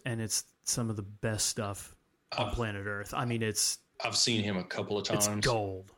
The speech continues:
Speaker 2: I've, I've got a picture of, um, he usually come around my birthday to either Baton Rouge or New Orleans, and I'd
Speaker 1: Mm-hmm.
Speaker 2: always get tickets, and I'd go see him, and I'd always try and bring somebody with me who has, like, never experienced him to, like, say, "No, you've gotta experience this guy."
Speaker 1: Yeah,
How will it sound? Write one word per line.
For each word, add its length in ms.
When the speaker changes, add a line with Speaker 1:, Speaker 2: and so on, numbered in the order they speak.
Speaker 2:
I've, 160
I've 160
got 180
a 40
picture 480
of, 120
um, 400
he 140
usually 480
come 260
around 280
my 100
birthday 580
to 200
either 440
Baton 240
Rouge 320
or 60
New 140
Orleans, 460
and 120
I'd 100
Speaker 1:
Mm-hmm. 100
Speaker 2:
always 320
get 220
tickets, 520
and 80
I'd 140
go 120
see 220
him, 140
and 100
I'd 100
always 200
try 180
and 140
bring 220
somebody 360
with 280
me 200
who 80
has, 160
like, 200
never 380
experienced 680
him 160
to, 140
like, 260
say, 400
"No, 80
you've 280
gotta 180
experience 520
this 140
guy." 220
Speaker 1:
Yeah, 440